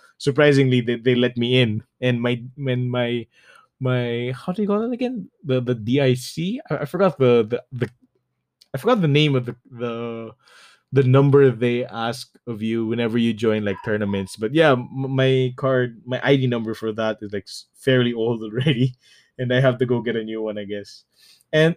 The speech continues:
I've really met a lot of people thanks to M T G, and one big contribution of M T G to my life was really helping me with, like, English.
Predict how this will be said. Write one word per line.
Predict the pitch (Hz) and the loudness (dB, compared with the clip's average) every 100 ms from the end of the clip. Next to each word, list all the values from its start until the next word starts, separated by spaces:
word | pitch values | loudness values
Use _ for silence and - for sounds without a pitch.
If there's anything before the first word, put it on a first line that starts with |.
| - | 2
I've | 170 151 | 4 4
really | 220 262 214 | 4 4 6
met | 170 - | 4 4
a | |
lot | 135 123 | 4 4
of | 127 | 2
people | 120 104 110 104 | -2 -6 -2 -4
thanks | - 107 101 - | -2 -6 -8 -10
to | 107 101 | -10 -8
M | 107 | -10
T | 95 98 | -12 -14
G, | - 92 92 101 | -10 -10 -10 -8
and | 107 107 104 _ _ _ - | -8 -8 -12 _ _ _ -16
one | 110 107 180 196 | -2 4 6 6
big | 104 147 139 | 6 4 4
contribution | 135 127 110 113 156 143 | 2 2 2 4 4 2
of | 110 92 - | 0 -2 -4
M | 110 | -6
T | 104 92 | -4 -4
G | 110 127 | -4 -4
to | 117 | -4
my | 98 92 | -4 -4
life | 95 113 127 | -4 -4 -4
was | 98 98 - _ _ _ _ - | -6 -8 -10 _ _ _ _ -2
really | 160 120 | 2 4
helping | 127 131 147 | 4 2 2
me | 120 113 | 2 0
with, | 104 104 | 0 -2
like, | 104 98 _ _ _ _ _ _ _ _ | -2 -4 _ _ _ _ _ _ _ _
English. | - 135 117 95 - | 0 2 2 2 -2